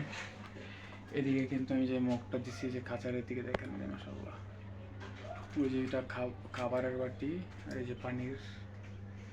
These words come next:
বোতল কেটে পানিরই বানিয়ে দিয়েছি। এই দেখেন মাশাআল্লাহ, খাঁচার মুখটা কিন্তু সুন্দর, যে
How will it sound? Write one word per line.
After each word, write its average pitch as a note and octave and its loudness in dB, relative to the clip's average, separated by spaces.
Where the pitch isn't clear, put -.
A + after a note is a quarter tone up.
বোতল B2 2
কেটে B2+ 0
পানিরই B2 2
বানিয়ে A#2+ 2
দিয়েছি। A#2+ -2
এই C#3 4
দেখেন B2 2
মাশাআল্লাহ, B2+ -2
খাঁচার C3 2
মুখটা B2 2
কিন্তু B2 2
সুন্দর, B2 4
যে A#2+ 2